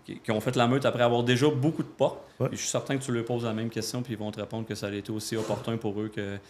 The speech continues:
Speaker 1: que, que pour moi, qui en a beaucoup moins qu'eux autres, exemple,
Speaker 2: Tout à
Speaker 1: ou
Speaker 2: fait.
Speaker 1: quelqu'un qui commence. Mais c'est de partir avec des bonnes bases toujours. Puis, euh, de, d'avoir cette synergie-là. Euh, euh, les retraites, c'est pas extrêmement long, mais t'es avec des gens,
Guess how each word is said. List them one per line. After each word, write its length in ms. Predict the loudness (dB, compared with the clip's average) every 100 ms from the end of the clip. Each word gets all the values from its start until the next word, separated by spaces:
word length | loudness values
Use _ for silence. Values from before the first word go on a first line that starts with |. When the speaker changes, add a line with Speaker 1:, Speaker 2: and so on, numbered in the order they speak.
| -20 _ _
Speaker 1:
que, 140 | -8 -6
que 120 | -4
pour 180 | -2 -2
moi, 200 | -2 -2
qui 120 | -2
en 100 | -4
a 60 | -4
beaucoup 260 | -6 -4
moins 180 | -2 -2
qu'eux 220 | -2 -4 -4
autres, 220 | -6 -6
exemple, 360 | -8 -6 -6 -6 -2
Speaker 2:
Tout 60 | 0
à 40 |
Speaker 1:
ou 20 |
Speaker 2:
fait. 80 | 2
Speaker 1:
quelqu'un 200 | 2 0
qui 100 | -6
commence. 480 | -4 -4 -4 -8 -14 _ _ -12
Mais 100 | -8
c'est 160 | -6 -4
de 80 | -4
partir 260 | -4 -2 0
avec 80 | 0
des 60 |
bonnes 180 | 0 2
bases 200 | 2 0
toujours. 280 | -2 -4 -6 -10 -20 -20 _ _
Puis, 280 | -8 -4 -2
euh, 460 | -2 -4 -4 -6 -6
de, 160 | -4 -2
d'avoir 320 | -2 0 0
cette 180 | -2 -2
synergie-là. 560 | 0 0 0 -2 -2
Euh, 300 | 0 0 -2 -6 -14 -20 _ _ -12
euh, 300 | -8 -6 -6 -8 -8 -4
les 140 | 0
retraites, 500 | 2 2 4 2 2 -10 -20 _ -20 -18
c'est 220 | -10 -6
pas 200 | 0 2
extrêmement 580 | 2 2 2 4 2 2
long, 240 | 2 0 -2 -6
mais 100 | -6
t'es 180 | -4 -2
avec 220 | 0 0
des 280 | 0 2 2
gens, 200 | 0 -2